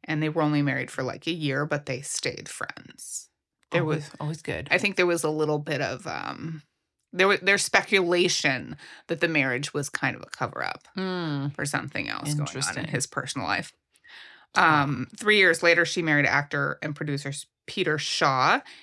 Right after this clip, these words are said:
Speaker 1: and they had two children. And he had one child from his first marriage, and he passed away in two thousand three. And then they had three grandchildren and five great-grandchildren.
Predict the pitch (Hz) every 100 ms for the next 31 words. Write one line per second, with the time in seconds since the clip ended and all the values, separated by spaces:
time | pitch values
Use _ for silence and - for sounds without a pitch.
0 | - 170 160 151 143 - - - 277 359
1 | - - 143 185 156 277 - _ _ _
2 | - _ _ _ - - 139 139 156 202
3 | 262 277 220 196 190 185 180 180 - _
4 | - 147 147 147 - 220 226 214 190 185
5 | 185 - - - _ - 220 233 226 208
6 | 185 - 180 151 147 156 151 143 - -
7 | - 147 202 196 180 175 151 _ _ _
8 | _ _ _ _ _ - 208 185 160 143
9 | 165 143 143 - - 196 185 175 160 156
10 | 139 - - - - 175 165 196 202 190
11 | 156 131 - 87 - - - - -